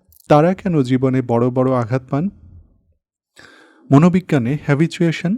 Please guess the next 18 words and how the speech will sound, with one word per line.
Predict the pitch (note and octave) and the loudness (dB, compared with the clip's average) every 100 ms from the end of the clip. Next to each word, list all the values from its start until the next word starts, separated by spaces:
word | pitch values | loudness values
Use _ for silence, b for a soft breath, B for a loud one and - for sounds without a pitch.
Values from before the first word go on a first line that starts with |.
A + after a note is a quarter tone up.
| D#3+ | -2
বা | C3 | -2
অভ্যাসের | C#3+ C#3 B2 F3+ D#3+ E3+ | 0 -2 -2 -6 -6 -6
প্রভাব | - C3+ C#3 D3 | -2 0 0 -4
সম্পর্কে | - C3 C3+ A#2+ A2+ | -8 -4 -6 -4 -6
একটি | - B2 | -6 -4
কথা | B2+ B2 A#2 | -4 -4 -4
রয়েছে। | A2+ A2 - - C#3+ _ b b b b D3+ | -6 -8 -10 -12 -12 _ b b b b 0
আমাদের | D3 E3 F#3+ | 2 4 2
কোনো | - D#3 | 2 2
আচরণ | E3 C3 - D3+ E3 D#3+ | 2 0 -2 0 0 0
বা | D3 | -4
কোনো | - C#3 | -2 -2
কিছুর | C3+ C#3+ - D3 | -2 -6 -2 -2
উপস্থিতি | C3 C#3+ - C3+ C#3+ | 0 -6 -4 -2 0
যখন | C3+ B2 C#3+ C3+ | 0 -2 -2 -6
স্থায়ী | - - E3 | -6 -2 -2
হয়ে | C#3 A#2+ A#2 | 0 -2 -2
যায়, | A#2+ C3+ | -2 -4